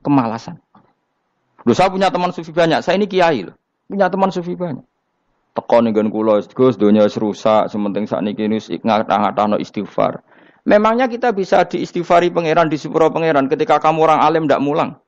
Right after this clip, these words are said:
Memang kowe iso disepuro pangeran ketika kowe sugih ra zakat? Memangnya kowe iso disepuro pangeran, wis kere ra nyapu masjid, teko Jumatan,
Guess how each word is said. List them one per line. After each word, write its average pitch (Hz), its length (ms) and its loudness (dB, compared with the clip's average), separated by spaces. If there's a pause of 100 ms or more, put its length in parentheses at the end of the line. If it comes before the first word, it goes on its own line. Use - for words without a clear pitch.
(420)
Memang 233 400 2
kowe 233 80 6
iso 180 160 0
disepuro 151 480 2
pangeran 151 400 0
ketika 143 320 0
kowe 147 80 2
sugih 143 320 2
ra 135 160 2
zakat? 110 400 -4 (560)
Memangnya 180 400 4
kowe 208 80 4
iso 185 160 2
disepuro 165 400 2
pangeran, 165 400 2
wis 143 80 -2
kere 185 320 4
ra 160 80 4
nyapu 156 320 0
masjid, 156 240 -2
teko 123 320 2
Jumatan, 101 720 0